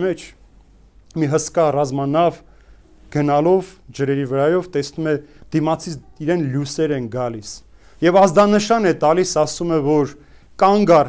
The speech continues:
կամ քո նավի ուղղությունը քսան տոկոս դեպի հարավ թեքիր, որպեսզի չբախվենք։ Դիմացից ասում են, "Մենք չենք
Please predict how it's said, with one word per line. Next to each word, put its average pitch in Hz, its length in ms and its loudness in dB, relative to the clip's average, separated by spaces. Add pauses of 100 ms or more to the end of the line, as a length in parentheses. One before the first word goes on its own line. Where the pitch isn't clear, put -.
(120)
կամ 180 300 6 (500)
քո 180 100 6 (200)
նավի 160 240 2 (140)
ուղղությունը 151 500 -2 (320)
քսան 196 480 0
տոկոս 180 400 2 (220)
դեպի 151 340 -2
հարավ 147 400 2
թեքիր, 143 400 -4 (320)
որպեսզի 151 480 -2
չբախվենք։ 123 720 -8 (920)
Դիմացից 202 580 2
ասում 170 320 -2
են, 156 100 -2
"Մենք 170 300 0
չենք 208 180 -2